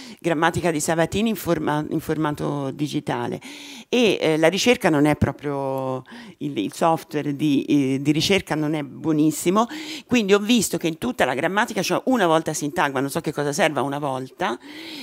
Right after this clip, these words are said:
eh, però poi gli altri non lo usano, quindi si può, si può investire su un rinnovamento. Quello che ho detto non è che si lascia per il latino, quello che volevo dire prima, forse non sono stata chiara, è che questo,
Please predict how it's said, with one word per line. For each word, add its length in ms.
eh, 260
però 240
poi 140
gli 60
altri 280
non 200
lo 180
usano, 340
quindi 240
si 180
può, 260
si 120
può 100
investire 760
su 180
un 80
rinnovamento. 960
Quello 220
che 120
ho 40
detto 420
non 200
è 120
che 140
si 160
lascia 340
per 160
il 80
latino, 440
quello 220
che 120
volevo 340
dire 320
prima, 300
forse 260
non 100
sono 200
stata 240
chiara, 300
è 60
che 200
questo, 600